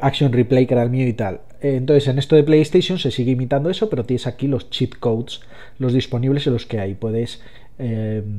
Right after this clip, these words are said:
descargarlos de la web, tiene unos cuantos, y vamos a ver, por ejemplo, lo primero que tenemos que hacer, claro, es abrir el juego. Entonces, por ejemplo, queremos el primer C D del Parasite Eve. Ahora que ya tenemos el juego cargado, le podemos decir los cheat codes, me los reconoce porque ya los he puesto.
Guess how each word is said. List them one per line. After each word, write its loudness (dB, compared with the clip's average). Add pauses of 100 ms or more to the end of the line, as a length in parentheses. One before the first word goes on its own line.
(240)
descargarlos 2
de 0
la 2
web, 2
tiene 4
unos 0
cuantos, 0
y 2
vamos -4
a 0
ver, -2
por -6
ejemplo, -4
lo -4
primero 0
que 0
tenemos 0
que 0
hacer, -2
claro, 2
es -2
abrir 0
el -2
juego. -8 (340)
Entonces, -4
por 0
ejemplo, 0
queremos -2
el 0
primer -4
C -8
D -2
del 0
Parasite -4
Eve. -4 (320)
Ahora 8
que 4
ya 4
tenemos 0
el 4
juego 4
cargado, 2
le 6
podemos -2
decir -2
los -4
cheat -2
codes, 0
me 2
los 4
reconoce 0
porque -2
ya -2
los -4
he -4
puesto. -2